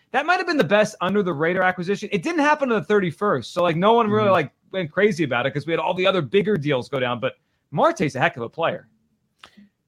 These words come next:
Speaker 2: At FanDuel Sportsbook, Houston minus seven hundred, Oakland plus four sixty.
Speaker 1: It's a lot. You're getting a lot of value on the A's. Two back at plus four sixty.
Speaker 2: Yeah.
Speaker 1: Do you have to put something down on the A's just because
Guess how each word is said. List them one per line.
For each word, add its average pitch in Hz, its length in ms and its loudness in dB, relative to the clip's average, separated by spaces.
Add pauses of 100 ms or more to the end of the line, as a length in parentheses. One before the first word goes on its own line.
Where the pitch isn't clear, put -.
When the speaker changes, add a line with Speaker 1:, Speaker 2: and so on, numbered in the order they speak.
(320)
Speaker 2:
At 160 140 2
FanDuel 185 640 4 (320)
Sportsbook, 165 680 -2 (300)
Houston 185 640 0
minus 156 460 2
seven 151 340 2
hundred, 127 600 0 (420)
Oakland 143 560 0 (200)
plus 147 300 -6
four 123 320 -8
sixty. - 720 -16
Speaker 1:
It's - 120 -18
a 117 40 -12
lot. 113 360 -8
You're 156 100 -2
getting 165 180 -2
a - 20 -6
lot 143 140 2
of 123 80 -4
value 131 300 2
on 120 80 -8
the 120 140 -8
A's. 120 520 -10
Two 202 220 -4
back 175 340 0
at 139 140 -14
plus - 280 -12
four 170 220 -8
sixty. 175 560 -12 (300)
Speaker 2:
Yeah. 123 200 -8
Speaker 1:
Do 190 80 -4
you 180 80 0
have 190 260 0
to 247 80 -4
put 233 200 -2
something 220 220 -2
down 208 160 0
on 214 60 -2
the 180 120 0
A's 208 220 -2
just 202 280 -4
because 208 380 -2